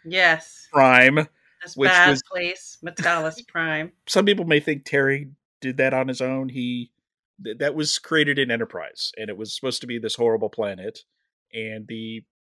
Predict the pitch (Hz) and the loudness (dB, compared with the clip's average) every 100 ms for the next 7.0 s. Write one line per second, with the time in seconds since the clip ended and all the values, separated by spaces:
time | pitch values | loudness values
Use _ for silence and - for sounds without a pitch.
0 | - 120 139 135 131 120 120 120 123 113 | -10 -6 -2 4 4 4 2 2 0 -4
1 | 110 101 107 104 _ 107 113 117 113 113 | -8 -8 -10 -16 _ -8 -6 -8 -10 -10
2 | 107 104 - - 131 120 107 92 107 _ | -10 -12 -12 -8 -2 0 0 -4 -8 _
3 | _ _ _ 123 117 117 139 160 170 127 | _ _ _ -4 -4 -4 0 4 6 4
4 | 98 - - - _ _ - - - - | 0 -8 -10 -10 _ _ -14 -14 -14 -20
5 | - 180 - 233 170 147 143 143 139 139 | -14 -14 -10 -8 -4 2 4 4 0 -6
6 | 147 135 123 110 107 - 107 110 - | -6 -4 -4 -6 -12 -12 -8 -8 -8